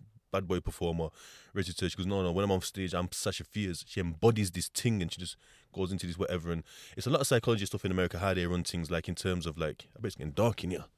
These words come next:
Apologies if it is quite even a thing here. Um, but I'm gonna wrap it up soon. So what I'm saying is, if you get that,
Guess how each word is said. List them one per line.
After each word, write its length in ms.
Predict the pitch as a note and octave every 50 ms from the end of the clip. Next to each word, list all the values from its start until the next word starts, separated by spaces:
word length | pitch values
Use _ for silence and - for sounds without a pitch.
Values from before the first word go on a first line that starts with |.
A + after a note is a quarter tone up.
| _ _ _ _ _ _ _ _ _ _ _ _ -
Apologies 500 | - - A2+ A2+ G#2 F2+ E2+ F#2 E2 D#2+
if 140 | E2 -
it 100 | - -
is 300 | G2+ F#2+ D2+ - - - - - _ _ _ -
quite 180 | - - E2 B1
even 140 | E2 E2 D#2
a 40 | -
thing 140 | - G2
here. 140 | F#2+ E2 C#2 _ - - - - - - - - - - - - - - - - - - - _ - -
Um, 300 | C3 C3 C3+ C#3 C3+ B2
but 100 | G#2+ -
I'm 60 | -
gonna 180 | - B2+ C3+ B2+
wrap 140 | B2+ - -
it 60 | B2+
up 100 | B2 -
soon. 320 | - G#2 F#2+ E2 D#2 D#2+ - - _ _ _ _ - _ _ - _ -
So 120 | - A2+ A2
what 140 | B2 C3
I'm 80 | C3 C3+
saying 280 | - D#3+ D3+ C3 C3+ C#3
is, 220 | A2 F2 - - - -
if 140 | G2+ -
you 340 | A2+ C3 F3 F3 E3 C#3+ A#2 - _ _ _ _ - -
get 200 | - D#3+ D3 - _ - - F#2+ -
that, 180 | C3+ C#3 -